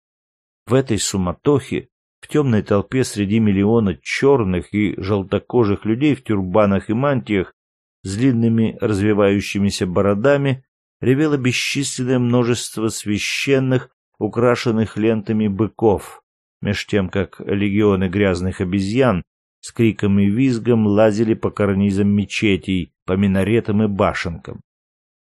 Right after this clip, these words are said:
Эти шумные улицы спускались бесчисленными рядами ступеней к купальням на реке,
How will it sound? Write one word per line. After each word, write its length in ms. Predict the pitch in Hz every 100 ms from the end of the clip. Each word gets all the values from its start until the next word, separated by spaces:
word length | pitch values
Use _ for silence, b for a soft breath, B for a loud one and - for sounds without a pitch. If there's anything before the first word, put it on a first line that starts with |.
| -
Эти 220 | 139 151
шумные 480 | 131 151 139 139 139
улицы 460 | 143 139 127 -
спускались 680 | 120 - 123 - 127 127 120
бесчисленными 880 | 107 110 - - 127 117 120 117 117
рядами 400 | 113 110 113 117
ступеней 880 | 104 - 113 95 131 131 131 131 131 b _ _
к 40 | -
купальням 680 | 110 - 110 101 95 92
на 60 | 92
реке, 480 | 95 95 - 147